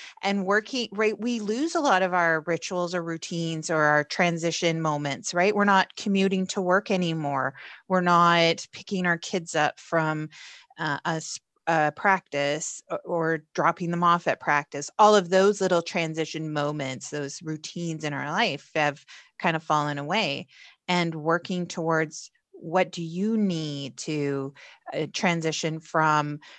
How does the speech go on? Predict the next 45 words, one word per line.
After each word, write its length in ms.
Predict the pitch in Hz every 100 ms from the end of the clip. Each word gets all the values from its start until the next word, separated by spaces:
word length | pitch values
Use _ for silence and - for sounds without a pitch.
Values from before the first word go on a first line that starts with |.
| _
right? 220 | 170 180 185
Uh, 40 | 180
sometimes 460 | 180 170 185 175
it's 160 | 170 180
more 180 | 175 175
than 160 | 165
just 200 | 160 156
walking 320 | 160 156 160
down 180 | 160 151
the 60 | 147
hall 260 | 139 170 185
from 220 | 170 156
the 60 | 147
bedroom 380 | 151 147 156 147
to 160 | -
the 140 | 143 -
office. 680 | 160 196 - 139 135 - - - -
What 120 | 175 170
else 260 | 170 -
do 120 | -
you 120 | 180 165
need 280 | 147 143
so 120 | - 160
that 160 | 147
you 100 | 147
can 240 | - 165 143
transition 580 | - 151 160 156 156
into, 400 | 147 151 - 151 147
uh, 480 | 156 147 139 135 135 - - -
that, 240 | 156 143 - _ _
that, 180 | 147 - _ _ _ - 165 -
that 220 | 147 - _
persona 800 | - 180 165 - 170 170 147 143 147
or 100 | 151
that 240 | 143 -
place 540 | - 269 262 143 -
where 120 | 170 156
you 260 | 160 165
are 200 | 151 165
most 320 | 175 139 143 -
effective 520 | - 139 135 147 131
at 200 | 123 -
work? 320 | 127 69 - - - - -
And 160 | 180 175
then 340 | 165 156